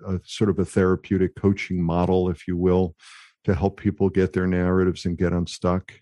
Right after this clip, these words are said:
to go ahead and achieve the kind of things that they want in life. And in organizations, it's much more around how do we,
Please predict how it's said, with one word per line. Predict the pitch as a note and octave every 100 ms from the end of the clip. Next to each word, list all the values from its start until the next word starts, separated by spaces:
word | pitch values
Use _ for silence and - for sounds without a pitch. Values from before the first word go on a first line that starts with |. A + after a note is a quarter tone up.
| -
to | - F2+
go | E2 F#2
ahead | F2 F2
and | F2 E2+
achieve | E2 - F2 D#2+
the | -
kind | - F2
of | D#2+
things | - E2 D2+
that | E2+
they | -
want | E2+ G#2+ B2
in | A#2
life. | A#2 G#2+ - _ - - _ -
And | G#2+
in | G#2+
organizations, | A2 G#2 G#2+ F#2+ G2 F#2+ - F#2+ F2
it's | F2+ -
much | F#2+ - -
more | F#2 F#2
around | F2+ F2+ F2+ F2 F2 E2
how | D#2+
do | F2+
we, | F2 E2+ E2